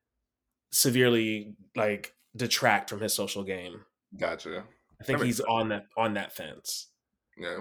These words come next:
Speaker 2: we're gonna keep a lookout for that one. Um, next up, we have, uh, model, actress, entrepreneur, best known from The Real Housewives of Atlanta, uh, Cynthia Bailey.
Speaker 1: Who is,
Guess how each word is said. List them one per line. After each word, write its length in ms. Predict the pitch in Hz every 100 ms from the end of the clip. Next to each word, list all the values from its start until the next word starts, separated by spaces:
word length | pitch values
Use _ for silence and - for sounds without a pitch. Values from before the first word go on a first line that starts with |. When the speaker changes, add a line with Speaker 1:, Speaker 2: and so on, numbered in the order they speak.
| 107
Speaker 2:
we're 100 | 101
gonna 140 | 101
keep 120 | 95 101
a 40 |
lookout 300 | 98 90 90
for 100 | 104
that 220 | 87 78
one. 240 | 82 98 113 _ _ - _ -
Um, 540 | 95 92 90 92 95 _ _ _ _
next 460 | 98 101 104 - -
up, 340 | 101 123 - - - _ _ _
we 100 | 95
have, 580 | 113 98 95 92 90 90 - _
uh, 440 | 92 92 90 90 98 - _ _
model, 580 | 104 104 104 107 127 160
actress, 520 | 98 98 - 107 113 -
entrepreneur, 920 | 98 98 - 104 104 104 117 143 170 - -
best 260 | 98 -
known 500 | 104 98 98 101 110
from 580 | - 107 101 101 101 98
The 80 | 98
Real 260 | 95 98 98
Housewives 600 | - 95 - 98 90 98
of 100 | 92
Atlanta, 640 | 92 92 92 - 117 180 _ _ _ _ _ -
uh, 180 | 98
Cynthia 380 | 98 - 143 175
Bailey. 560 | 135 160 139 90 98 151 _ _ _ _ _ _ _ _ _ - _ _ _ _ _ _ _ _
Speaker 1:
Who 220 | - 139
is, 420 | 120 127 127 123